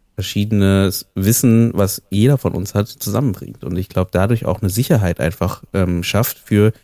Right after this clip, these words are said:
die Menschen, die in diesem kollaborativen Arbeit sich befinden oder eben in diesem Kollektivarbeiten einfach schafft, ne? Dass man halt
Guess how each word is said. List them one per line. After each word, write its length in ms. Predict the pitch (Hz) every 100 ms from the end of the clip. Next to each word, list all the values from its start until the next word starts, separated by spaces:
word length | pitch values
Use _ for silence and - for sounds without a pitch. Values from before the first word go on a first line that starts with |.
| _ _ -
die 180 | 101 101
Menschen, 380 | 98 104 110
die 160 | 98 98
in 80 | 95
diesem 200 | 98 95
kollaborativen 540 | 110 98 87 - 90
Arbeit 300 | 82 95 95
sich 200 | - -
befinden 400 | - - 113 123 98
oder 180 | 101 82
eben 280 | 92 92 - - _
in 60 | -
diesem 160 | 92 92
Kollektivarbeiten 1120 | 98 87 - - - - 87 82 80 - 87
einfach 280 | 65 95 98
schafft, 460 | - 104 - -
ne? 140 | 82 98
Dass 180 | 101 -
man 140 | 98
halt 260 | 95 92